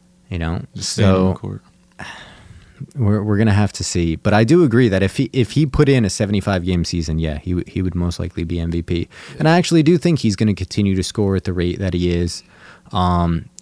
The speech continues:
Speaker 1: 'Cause I, I don't think we're n-, we're never gonna see thirty-five point per game Harden ever again.
Speaker 2: No, we're not.
Speaker 1: Um,
Speaker 2: And we don't need to, honestly. On this team, I don't think, I don't think we need
Speaker 1: yeah,
Speaker 2: to.
Speaker 1: he's still, you know, Embiid is still the number one option.
Speaker 2: Yep.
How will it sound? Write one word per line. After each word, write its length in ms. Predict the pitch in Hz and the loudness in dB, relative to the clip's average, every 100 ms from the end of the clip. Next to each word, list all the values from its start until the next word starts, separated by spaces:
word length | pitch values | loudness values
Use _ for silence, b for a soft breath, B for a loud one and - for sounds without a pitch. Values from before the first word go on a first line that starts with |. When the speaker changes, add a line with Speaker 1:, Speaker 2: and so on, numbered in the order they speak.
| - | 0
Speaker 1:
'Cause 100 | 110 | 2
I, 120 | 117 - | 2 2
I 80 | 120 | 4
don't 200 | 131 104 | 2 0
think 400 | - 131 117 - | 0 2 0 -4
we're 160 | - 120 | -2 2
n-, 180 | 139 120 | 2 2
we're 160 | 113 123 | 2 4
never 340 | 104 101 101 | 4 4 2
gonna 220 | 92 92 | 2 0
see 340 | 85 - 95 85 | -2 -2 -2 -2
thirty-five 640 | - 98 87 85 87 82 | -2 0 0 -2 -4 -4
point 240 | - 87 78 | -4 -4 -4
per 100 | 80 | -4
game 260 | 82 80 | -2 -2
Harden 420 | 80 85 82 76 | -2 -2 -2 -4
ever 200 | 76 76 | -4 -4
again. 380 | 76 78 76 78 113 | -4 -2 -2 2 2
Speaker 2:
No, 340 | 101 98 104 | 2 0 -4
we're 120 | 101 | -2
not. 260 | 95 98 92 B _ | -2 -4 -8 B _
Speaker 1:
Um, 340 | 98 87 85 85 | -4 -2 0 2
Speaker 2:
And 60 | 113 | 4
we 60 | |
don't 160 | 156 117 | 4 4
need 180 | 101 101 | 2 0
to, 120 | 107 | -2
honestly. 320 | 95 95 - | -4 -4 -4
On 160 | 101 120 | 0 2
this 160 | 135 - | 2 2
team, 260 | 147 139 | 0 2
I 60 | 104 | 2
don't 160 | 107 | 0
think, 220 | - 98 - _ _ _ _ - - | 0 -2 -4 _ _ _ _ -12 -2
I 60 | |
don't 100 | 107 | 0
think 140 | 101 98 | 0 0
we 60 | |
need 160 | 95 151 | 2 2
Speaker 1:
yeah, 100 | 190 | 2
Speaker 2:
to. 60 | |
Speaker 1:
he's 240 | 101 131 127 | 2 2 2
still, 480 | - 180 196 131 - | 2 2 4 0 -4
you 160 | 120 | 0
know, 180 | 98 101 | 2 0
Embiid 420 | 131 113 107 175 147 | 2 2 4 4 4
is 100 | 101 | 2
still 300 | - 143 123 | 2 2 4
the 80 | |
number 260 | 104 101 98 | 2 2 2
one 160 | 87 82 | 0 -2
option. 360 | 76 - - - | -4 -8 -10 -6
Speaker 2:
Yep. 220 | 95 | -6